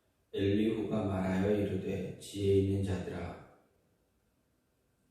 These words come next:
내 말을 들으며 지식 있는 자들아, 내게 귀를 기울이라. 입이 음식물의 맛을 분별함 같이 귀가 말을 분별하나니,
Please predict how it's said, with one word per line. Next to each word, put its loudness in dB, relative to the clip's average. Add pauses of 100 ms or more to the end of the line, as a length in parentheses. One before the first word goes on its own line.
(500)
내 4
말을 2
들으며 -2
지식 -6
있는 0
자들아, -4
내게 -2 (300)
귀를 4
기울이라. -2 (1120)
입이 2
음식물의 4
맛을 0
분별함 2
같이 -6
귀가 -2
말을 -2
분별하나니, 0